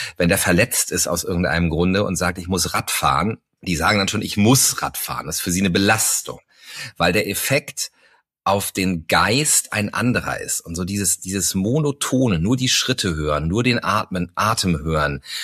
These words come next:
dieses ganz reduzierte, nur ich hier im Wald auf diesem Weg, ohne irgendein Material, ohne irgendwas anderes,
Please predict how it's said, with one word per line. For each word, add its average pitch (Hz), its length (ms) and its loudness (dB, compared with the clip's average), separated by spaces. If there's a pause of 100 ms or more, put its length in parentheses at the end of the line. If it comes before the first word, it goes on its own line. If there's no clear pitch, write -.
(200)
dieses 95 260 0
ganz 135 320 2
reduzierte, 123 680 0
nur 104 320 2
ich 156 260 -2
hier 123 580 0
im 92 220 0
Wald 107 640 2
auf 104 300 2
diesem 101 400 0
Weg, 101 340 2
ohne 123 240 4
irgendein 117 480 0
Material, 98 800 0
ohne 117 240 2
irgendwas 104 420 -2
anderes, 95 480 -4